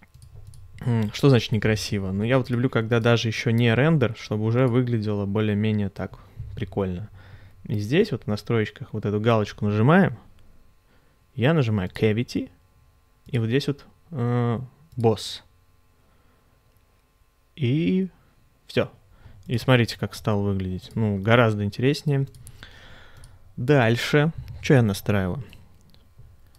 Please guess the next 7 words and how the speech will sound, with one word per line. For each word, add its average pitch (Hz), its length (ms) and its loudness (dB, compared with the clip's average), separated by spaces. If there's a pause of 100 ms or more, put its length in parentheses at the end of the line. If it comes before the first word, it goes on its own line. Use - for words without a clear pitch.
(220)
Здесь, 127 220 2
кстати, - 260 0
тоже 107 220 0
надо 95 240 0
это - 140 -6
включить. - 520 -10 (600)
Cavity. 135 580 -2